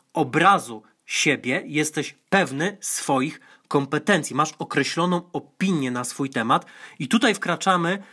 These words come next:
na płaszczyznę czegoś, co można określić mianem sprawczości. Otóż sprawczość to jest coś o wiele bardziej ważniejszego w kontekście osiągnięć i efektów w każdej dziedzinie, niezależnie od tego, czy mówimy o otrzymaniu awansu,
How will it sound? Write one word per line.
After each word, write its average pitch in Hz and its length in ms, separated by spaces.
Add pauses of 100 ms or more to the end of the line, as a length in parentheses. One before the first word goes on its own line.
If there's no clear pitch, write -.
(300)
na 151 140
płaszczyznę 160 640
czegoś, 175 300
co - 140
można 147 300
określić - 640
mianem 123 500 (180)
sprawczości. - 1040 (240)
Otóż 156 320 (540)
sprawczość - 800
to 143 80
jest 135 120
coś - 200 (120)
o 147 140
wiele 160 540 (100)
bardziej 175 340
ważniejszego 147 640
w - 100
kontekście 151 760 (320)
osiągnięć 156 800
i 170 140
efektów - 500
w - 100
każdej 202 380
dziedzinie, 139 420 (420)
niezależnie 185 400
od 180 80
tego, 151 200
czy 143 140
mówimy 117 340
o 120 80
otrzymaniu 143 480
awansu, 180 560